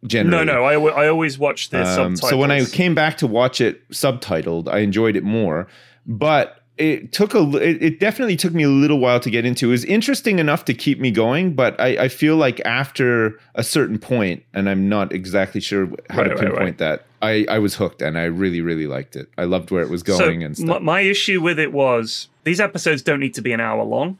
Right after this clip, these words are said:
Speaker 2: and I feel like any of the fucking shows that have hour-long episodes, you're gonna have half of that episode people standing and looking at each other in a darkened area.
Speaker 1: Yeah.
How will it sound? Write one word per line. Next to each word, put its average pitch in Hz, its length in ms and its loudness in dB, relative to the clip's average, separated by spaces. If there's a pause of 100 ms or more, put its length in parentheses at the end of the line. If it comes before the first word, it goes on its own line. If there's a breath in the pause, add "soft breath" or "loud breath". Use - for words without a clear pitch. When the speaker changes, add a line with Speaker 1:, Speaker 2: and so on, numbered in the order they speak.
(100)
Speaker 2:
and 135 140 0
I 131 60 -2
feel 151 200 0
like 131 220 0
any 165 240 0
of 135 80 -2
the 135 100 -4
fucking 139 360 -2
shows 131 320 -2
that 120 140 -8
have 120 200 -6
hour-long 127 400 0
episodes, 135 720 -4
you're 135 160 -4
gonna 151 160 0
have 131 220 -6
half 180 360 -2
of 117 120 -10
that 113 160 0
episode 113 500 -4 (380 soft breath)
people 160 280 -4
standing 190 600 -2
and 147 180 -2
looking 147 340 0
at 117 60 -2
each 117 220 -4
other 113 220 -2
in 117 180 -6
a 113 40 -4
darkened 131 480 -2
area. 117 420 0
Speaker 1:
Yeah. 101 200 2